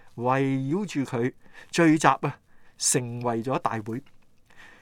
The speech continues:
佢哋呢，當中眾民無不痛哭。嗱，呢一個嘅回應呢，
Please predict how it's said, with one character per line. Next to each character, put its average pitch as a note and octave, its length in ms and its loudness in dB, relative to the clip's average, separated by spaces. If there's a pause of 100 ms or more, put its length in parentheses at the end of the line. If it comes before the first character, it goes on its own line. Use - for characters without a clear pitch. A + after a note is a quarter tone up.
(180)
佢 G3+ 120 6
哋 G3 200 8
呢， G#3+ 220 6
當 A3+ 280 4
中 G#3+ 260 0
眾 E3 280 2
民 A2+ 280 -2
無 A2 380 -2
不 F#3 100 2 (240)
痛 A2+ 260 -6
哭。 C3 200 -4 (800)
嗱， B2 120 -2
呢 C#3+ 80 0
一 G3 160 4
個 C#3 120 0
嘅 B2+ 260 -2
回 G#2 140 -8
應 A#2 320 -8
呢， C3+ 80 -12